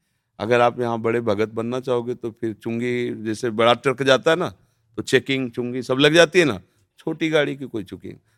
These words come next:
छो-, जितना छोटी, पैदल की कोई कभी चेकिंग होती है? पैदल, पैदल की क्या, जो लोडेड गाड़ी बड़ी, तो अगर बड़े भगत बनोगे, तो माया चेक पोस्ट में खड़ा कर देगी, आपकी जांच होगी, फेल हो जाओगे। माया पास नहीं कर सकती है, ध्यान रखना।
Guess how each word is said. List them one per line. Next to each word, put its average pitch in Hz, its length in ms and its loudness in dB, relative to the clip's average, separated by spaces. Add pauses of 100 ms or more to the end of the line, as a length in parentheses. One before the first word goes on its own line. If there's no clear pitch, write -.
(120)
छो-, - 160 -4
जितना 160 380 0
छोटी, 147 320 2
पैदल 156 500 4
की 185 100 -12
कोई 175 200 0
कभी 156 280 -2
चेकिंग 151 360 -8
होती 131 240 -6
है? 98 140 -8
पैदल, 139 280 -2
पैदल 151 360 -2
की 147 100 -16
क्या, 95 200 -12 (420)
जो 120 260 2
लोडेड 131 640 6
गाड़ी 117 280 0
बड़ी, 113 440 2 (880)
तो 104 80 0
अगर 110 280 6
बड़े 117 260 6
भगत 123 300 4
बनोगे, 135 500 2 (240)
तो 107 60 -6
माया 113 320 6 (680)
चेक 139 240 4
पोस्ट 131 260 4
में 127 180 -2
खड़ा 120 200 2
कर 98 180 -4
देगी, 80 320 -12 (440)
आपकी 107 260 0
जांच 127 280 4
होगी, 131 160 0
फेल 120 220 2
हो 110 100 2
जाओगे। 85 340 -2 (100)
माया 123 520 8
पास 139 400 4
नहीं 127 200 -2
कर 117 160 -2
सकती 113 300 -6
है, 120 60 0
ध्यान 107 280 -2
रखना। 85 320 -14